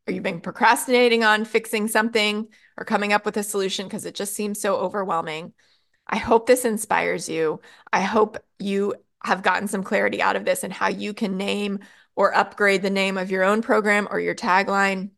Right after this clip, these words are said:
And by the way, this does not have to be super, super, uh, difficult when you know who you're talking to and what it is that they want, right? I cannot hone in on that enough. Do not get stuck in your head.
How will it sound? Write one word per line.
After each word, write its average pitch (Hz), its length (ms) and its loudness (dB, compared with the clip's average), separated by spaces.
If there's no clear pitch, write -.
And 196 440 4
by 208 240 8
the 226 80 6
way, 202 240 6
this 202 220 -6
does 196 200 -2
not 180 320 4
have 180 320 -2
to 180 140 -8
be 165 380 -6
super, 185 420 -4
super, 170 600 -4
uh, 185 120 0
difficult 220 760 0
when 220 640 6
you 208 240 -2
know 185 580 2
who 220 80 -2
you're 208 120 4
talking 190 360 0
to 180 160 -4
and 170 120 -4
what 165 140 -6
it 165 100 -8
is 156 140 -6
that - 140 -16
they 160 120 -10
want, 127 300 -10
right? 147 240 -8
I 175 60 -8
cannot 160 480 -4
hone 190 220 -6
in 165 100 -8
on 165 140 -6
that 156 180 -4
enough. 165 320 -4
Do - 140 -8
not 180 260 2
get 226 160 0
stuck 226 240 2
in 254 100 0
your 302 120 -6
head. 220 400 2